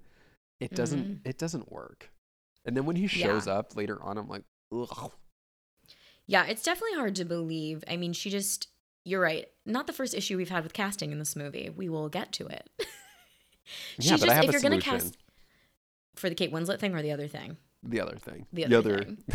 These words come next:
Speaker 2: We'll get
Speaker 1: <laughs> the
Speaker 2: there.
Speaker 1: other, the other elephant in the room. That
Speaker 2: The
Speaker 1: we,
Speaker 2: other
Speaker 1: <laughs> okay, that, yeah, never mind.
Speaker 2: five, five-foot-six, seven elephant in the room. <laughs>
Speaker 1: Yeah.
Speaker 2: Male.
Speaker 1: Yeah, I,
Speaker 2: It's
Speaker 1: okay.
Speaker 2: just, yeah, I agree with you. We'll put a pin in that. If you cast Kate Winslet, you're getting strong, confident.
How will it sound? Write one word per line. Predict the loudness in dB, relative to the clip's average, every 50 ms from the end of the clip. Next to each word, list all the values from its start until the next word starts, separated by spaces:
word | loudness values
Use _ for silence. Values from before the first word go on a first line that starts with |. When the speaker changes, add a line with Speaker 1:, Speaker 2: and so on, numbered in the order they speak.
| 8 8
Speaker 2:
We'll | 8 6
get | 6 4 4
Speaker 1:
<laughs> | 6
the |
Speaker 2:
there. | 6 6
Speaker 1:
other, | 6 6 4 2 -4 -10 2 4
the | 4
other | 6 6 4 4 4
elephant | 6 6 6 4 2 0 0
in | 2
the | 2 0
room. | 0 2 2 2 2 2 0
That | -2 0 0
Speaker 2:
The | 0
Speaker 1:
we, | 4 6 6
Speaker 2:
other | 6 4 2 -2
Speaker 1:
<laughs> | -2 2
okay, | 2 4 4 4
that, | 2 2 0 -2 -2 -4 -10 -12 -8 -6
yeah, | -6 -4 -6 -6 -12 -10 -8
never | -8 -8 -8
mind. | -10 -14 -16 -20 _ _ -8 -6 -6 -6
Speaker 2:
five, | -2 2 4 4 4 4 0
five-foot-six, | -6 -12 -14 -2 2 4 4 4 2 0 -4 -2 -2 -2 0 0 0 0 -2 -2 -4 -4 -4
seven | -4 -2 -2 -2 -2 0 -2 -2 -2
elephant | -4 -4 -4 -4 -4 -4 -4 -4 -4
in | -6 -6
the | -6
room. | -6 0 2 2 2 0 -2 -8 -14
<laughs> | -14 -12 -12
Speaker 1:
Yeah. | -4 -2 -2 -2 0 -2 -2
Speaker 2:
Male. | -2 -2 -2 -2 -4 -4 -6 -6 -6 -8 -10 -14 -18 -10 -6
Speaker 1:
Yeah, | -4 -2 0 0 0 -2 -4 -4 -4
I, | -4 -2 -2 -2 -4 -6 -4 -2
Speaker 2:
It's | -2 0 2 2
Speaker 1:
okay. | 2 2 2
Speaker 2:
just, | 2 2 2 0 -2 -4 -8 -2
yeah, | 2 6 6 8 6 6 6
I | 4 2
agree | 2 2 0 0
with | 0 0
you. | -2 -2
We'll | -2 2
put | 4 4 2
a | 4
pin | 4 4 4
in | 4 2 0
that. | -6 -10 0 2
If | 2 4 4 0 -4 -4
you | -4 -4 -2
cast | 0 0 0 0 -2
Kate | -4 -6 -6 -4
Winslet, | -4 -6 -4 -2 -2 -2 -2 -2
you're | -4 0
getting | 2 4 4 4 4 2
strong, | 2 2 2 2 2 0
confident. | 0 -2 -2 -2 -4 -6 -8 -10 -10 -14 -16